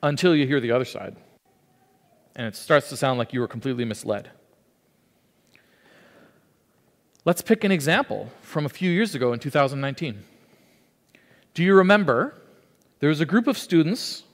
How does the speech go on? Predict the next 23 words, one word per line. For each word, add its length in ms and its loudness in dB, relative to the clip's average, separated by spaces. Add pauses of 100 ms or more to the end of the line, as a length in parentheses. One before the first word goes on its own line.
(260)
in 100 -2
Washington, 540 2
D 180 -4
C, 380 -6 (1600)
from 200 -4
a 80 -2
high 180 2
school 500 -2 (360)
called 320 -2
Covington 440 -4
Catholic? 640 -6 (1160)
They 80 -2
were 100 2
caught 240 4
on 140 2
camera 400 2
harassing 880 4 (300)
a 60 -8
First 400 2
Nations 440 0
elder 320 4
who 100 0
was 260 0